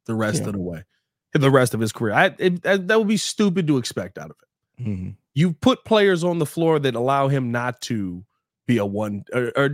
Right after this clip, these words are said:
Speaker 1: where he doesn't have to be a one ten defender
Speaker 2: Yeah.
Speaker 1: every day. That's on the
Speaker 2: Yeah.
Speaker 1: organization. That's on
Speaker 2: That's
Speaker 1: Billy
Speaker 2: it. I agree
Speaker 1: Donovan.
Speaker 2: with that as
Speaker 1: That's
Speaker 2: well.
Speaker 1: on A K.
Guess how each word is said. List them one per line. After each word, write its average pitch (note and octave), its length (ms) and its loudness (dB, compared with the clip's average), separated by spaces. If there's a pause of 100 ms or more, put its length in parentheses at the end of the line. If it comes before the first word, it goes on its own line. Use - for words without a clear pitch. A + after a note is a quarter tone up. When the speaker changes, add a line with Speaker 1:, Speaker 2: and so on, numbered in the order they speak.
Speaker 1:
where D#3 220 2
he E3+ 120 0
doesn't D3 220 0
have C3+ 220 -4
to B2 60 -12
be A#2 120 -2
a G#2 80 -2
one A#2 280 -4
ten A#2 220 -4
defender G2+ 480 -8 (240)
Speaker 2:
Yeah. F3 120 2
Speaker 1:
every A#2+ 160 0
day. G#2+ 240 -6
That's F3+ 320 2
on B3 120 2
the G#3 80 0
Speaker 2:
Yeah. G3+ 60 6
Speaker 1:
organization. F3 600 -2
That's D#3 240 -2
on D3+ 120 0
Speaker 2:
That's C#3+ 60 -2
Speaker 1:
Billy C#3 160 0
Speaker 2:
it. B2+ 60 -4
I B2+ 120 0
agree B2+ 100 -2
Speaker 1:
Donovan. B2+ 140 0
Speaker 2:
with B2 100 -6
that B2 120 -4
as B2 40 -4
Speaker 1:
That's C#3+ 300 0
Speaker 2:
well. D#3 100 -2
Speaker 1:
on C#3 60 0
A B2 100 -2
K. G#2+ 380 -4